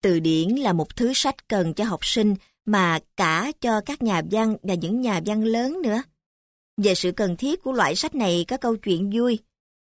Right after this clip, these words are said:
Bên Pháp liên quan tới một nhà thơ lớn là Charles Baudelaire và một nhà thơ đã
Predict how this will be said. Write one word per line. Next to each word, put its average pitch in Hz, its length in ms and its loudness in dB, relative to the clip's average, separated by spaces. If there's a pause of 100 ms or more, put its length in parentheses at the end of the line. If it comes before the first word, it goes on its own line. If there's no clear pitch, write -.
(140)
Bên 226 200 2
Pháp 294 340 0 (160)
liên 240 300 0
quan 226 280 4
tới 294 120 -4
một 240 180 -2
nhà 180 160 -2
thơ 233 160 -2
lớn 226 280 0
là 190 540 0
Charles 226 760 2 (140)
Baudelaire 220 880 2 (1080)
và 220 200 4
một 208 260 -2
nhà 214 160 2
thơ 269 380 2 (160)
đã 202 300 2